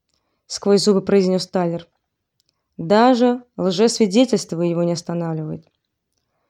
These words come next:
«Его ничего не остановит», с мрачной обреченностью подумала Лекси. «Кроме меня». Прощаясь тем вечером с Тайлером, она уже знала, что ей делать дальше.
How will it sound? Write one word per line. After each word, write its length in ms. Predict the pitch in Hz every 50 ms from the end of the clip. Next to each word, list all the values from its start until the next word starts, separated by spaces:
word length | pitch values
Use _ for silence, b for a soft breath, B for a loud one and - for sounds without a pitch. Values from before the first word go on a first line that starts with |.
| _ _ _ _ _ _ _
«Его 220 | - 170 202 208 226
ничего 400 | 226 233 226 - - 247 254 247
не 100 | 233 233
остановит», 640 | 220 - - 240 233 208 180 175 165 165 165 - - b b b
с 140 | b - -
мрачной 440 | 170 180 190 180 185 - 180 175 175
обреченностью 680 | - 175 165 175 165 - - 220 226 233 226 - - -
подумала 360 | - 180 175 175 175 180 180
Лекси. 500 | 175 175 175 165 170 - - - 160 151 _ _ _ _ _ _ _ _
«Кроме 300 | _ - 202 202 202 208
меня». 400 | 220 226 220 214 185 170 156 147 _ _ _ _ _ _ _ _ _ _ _ _ _ _ _ _ _ _ _ _ _ _ _ _ _ -
Прощаясь 560 | - 233 202 190 - - 269 269 269 247 262
тем 220 | - - 233 233
вечером 360 | 214 247 262 247 - 233 233
с 80 | 220 -
Тайлером, 460 | - - 233 240 240 240 240 226 -
она 240 | 202 202 202 208 220
уже 160 | 220 208 233 233
знала, 400 | 202 214 208 196 185 175 170 165
что 180 | 165 - -
ей 180 | 180 175 185 185
делать 280 | 165 180 180 180 180
дальше. 560 | 165 180 175 170 165 160 - - 175 170 170